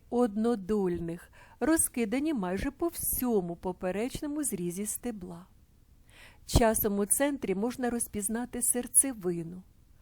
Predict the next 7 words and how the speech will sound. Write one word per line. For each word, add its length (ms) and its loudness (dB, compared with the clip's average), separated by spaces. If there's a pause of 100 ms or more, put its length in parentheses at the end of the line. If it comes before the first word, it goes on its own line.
(380)
Але 260 6
деякі 460 2
однодольні, 800 2 (220)
наприклад, 640 0
бамбук, 760 -2
пшениця, 1000 -2
жито, 680 -4